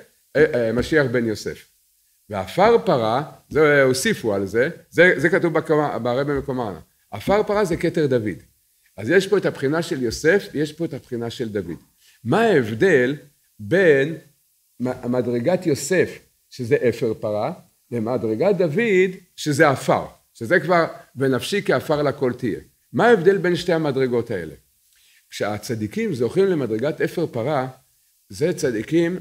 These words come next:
שזכו לעבוד את הקדוש ברוך הוא במסירות נפש מאוד מאוד גדולה. ימים ושנים, בתורה, בתפילה, בחסדים, בעבודת המידות, הם זכו. אז הם זכו להזדכך, והפכו את כל הפער דינים שבתוכם, כל הדמים בתוכם,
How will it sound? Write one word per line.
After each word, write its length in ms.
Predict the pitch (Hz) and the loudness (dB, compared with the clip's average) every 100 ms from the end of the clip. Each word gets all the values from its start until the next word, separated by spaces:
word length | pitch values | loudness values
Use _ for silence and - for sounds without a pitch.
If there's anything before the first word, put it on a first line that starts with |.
| - _ | -12 _
שזכו 520 | - 107 107 - 175 | -14 -10 -10 -4 0
לעבוד 340 | 165 113 147 160 | 0 -2 -2 -4
את 100 | 127 | -6
הקדוש 360 | - 120 160 | -6 -4 -4
ברוך 220 | 156 170 | -4 -4
הוא 320 | 170 175 175 - _ _ - | -2 -2 -2 -10 _ _ -6
במסירות 600 | 123 120 120 135 139 143 | 0 0 0 -2 0 0
נפש 420 | 143 165 196 - | 0 2 0 0
מאוד 260 | 139 117 151 | -2 2 2
מאוד 300 | 131 123 107 | 2 0 -2
גדולה. 280 | 104 101 73 - _ _ _ | -2 -2 -4 -12 _ _ _
ימים 420 | 117 120 180 165 127 | 0 2 6 6 6
ושנים, 640 | 123 - 131 175 156 139 | 2 0 0 2 2 0
בתורה, 520 | 110 107 131 131 147 123 | -4 -2 0 2 2 0
בתפילה, 640 | 113 - 135 143 139 135 | -2 -6 -2 2 2 2
בחסדים, 800 | 127 - 135 135 123 151 143 123 - - - - | -2 -4 -4 -4 2 2 2 -2 -10 -20 -10 0
בעבודת 420 | 127 127 147 156 | 2 4 4 2
המידות, 460 | 156 143 135 147 143 | 0 0 2 2 2
הם 120 | 135 | 0
זכו. 460 | 107 98 160 - - _ - | -2 -2 -2 -4 -12 _ -4
אז 200 | 139 170 | 0 2
הם 100 | 190 | 0
זכו 380 | 127 127 160 185 | 0 -4 0 2
להזדכך, 760 | 170 123 95 113 120 127 - - _ _ - | 2 2 -2 0 2 2 2 -6 _ _ -6
והפכו 300 | 113 - 185 | -6 2 2
את 80 | 185 | 2
כל 260 | - 185 | 0 2
הפער 420 | 180 - 175 170 160 | 2 2 2 4 6
דינים 320 | 139 151 160 | 6 4 4
שבתוכם, 760 | - 127 127 117 - 160 120 104 | 2 0 0 -2 0 0 0 0
כל 140 | 170 | 2
הדמים 380 | 156 127 139 160 | 4 2 2 2
בתוכם, 480 | 147 120 - 135 | 0 -4 -2 0